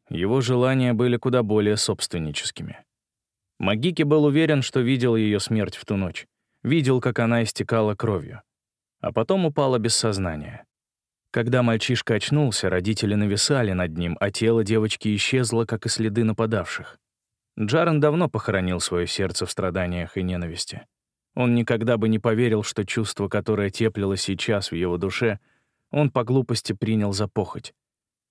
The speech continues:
Теперь парень осознал, как нуждается в Вере. Его душа сразу признала девушку и требовала её, чтобы восстановить связь. «Я помню твои глаза»,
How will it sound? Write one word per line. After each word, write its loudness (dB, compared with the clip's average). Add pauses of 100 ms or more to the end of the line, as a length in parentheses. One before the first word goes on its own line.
(140)
Теперь 2
парень 2
осознал, 2
как -2
нуждается 0
в -4
Вере. -6 (800)
Его 2
душа 2
сразу 2
признала -2
девушку -6 (100)
и 0
требовала 4
её, 4
чтобы 0
восстановить 0
связь. -6 (920)
«Я 0 (100)
помню 4
твои 2
глаза», 2